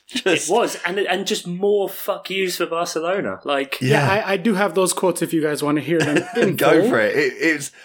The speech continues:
Speaker 1: I mean, I worry that if you read this out, I might instantly get diabetes from it, but yeah, go on.
Speaker 3: <laughs> Lionel Messi says Luis Suarez deserved a better send-off from Barcelona, but that he is no longer surprised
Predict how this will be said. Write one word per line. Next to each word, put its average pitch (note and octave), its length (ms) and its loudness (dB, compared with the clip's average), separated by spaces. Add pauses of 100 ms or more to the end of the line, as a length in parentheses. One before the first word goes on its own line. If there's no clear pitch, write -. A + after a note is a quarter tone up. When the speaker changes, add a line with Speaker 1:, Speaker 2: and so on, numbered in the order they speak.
(260)
Speaker 1:
I D#3+ 100 4
mean, D#3 260 2
I B2 300 2
worry D3+ 320 2
that C#3 140 4
if C3 120 -2
you C#3+ 80 2
read C3 220 2
this B2+ 160 -2
out, A#2+ 160 2
I A#2 60 2
might A#2 180 2
instantly G#2+ 460 -2
get G#2+ 180 -2
diabetes G#2 680 0
from D#2+ 160 -2
it, G2+ 160 -2
but G2 120 0
yeah, F#2+ 200 0
go G2 180 -2
on. - 220 -4 (120)
Speaker 3:
<laughs> - 460 -6 (880)
Lionel C#4 340 2
Messi A#3 280 -2
says F3 200 -2
Luis A3 280 0
Suarez G3+ 280 2
deserved F3 380 -2
a F3 100 -2
better F#3+ 280 0
send-off G#3+ 420 0
from G3 100 -10
Barcelona, G3+ 520 0
but E3+ 180 -4
that D3+ 120 -6
he F3 140 0
is C#3+ 120 -2
no D#3 200 0
longer G#3 400 0
surprised C#3+ 960 -2